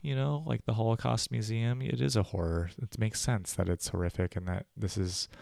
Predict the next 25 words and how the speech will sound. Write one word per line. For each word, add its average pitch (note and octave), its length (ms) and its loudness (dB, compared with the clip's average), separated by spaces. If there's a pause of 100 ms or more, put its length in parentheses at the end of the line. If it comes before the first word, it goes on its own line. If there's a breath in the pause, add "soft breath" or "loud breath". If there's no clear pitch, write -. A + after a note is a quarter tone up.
(680 loud breath)
you F#2+ 140 -2
know, F2 260 0
available F#2 500 4
for F#2 180 0
all F2+ 120 2
Berliners F#2 440 0
to E2+ 120 -2
go F2 200 2
and F2 160 -2
see. F2 480 0 (640 loud breath)
But A2+ 460 6 (1500)
I C#3 120 6
don't F3 280 4
really A#2 380 6
like G#2 220 6
this - 180 4
idea F#2 240 8
of F2 100 2
just - 360 0 (400 soft breath)
building G2 340 6
museums F2+ 840 0 (580 soft breath)
as F#2+ 160 2
a F#2 140 6 (400)
token G2 640 2 (1080)
symbol. - 800 2